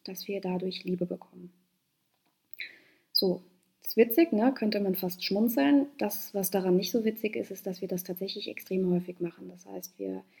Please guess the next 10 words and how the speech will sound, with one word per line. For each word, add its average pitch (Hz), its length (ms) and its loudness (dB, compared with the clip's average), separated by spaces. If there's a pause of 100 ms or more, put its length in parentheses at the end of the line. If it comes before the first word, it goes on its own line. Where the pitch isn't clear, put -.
(200)
werden 185 260 4
laut 214 400 4
und - 120 -2
erhoffen 196 360 -4
uns, 196 240 -2
davon 185 280 -4
Liebe 196 260 0
zu 190 160 -6
bekommen. 185 420 -14 (840)
Und 95 480 0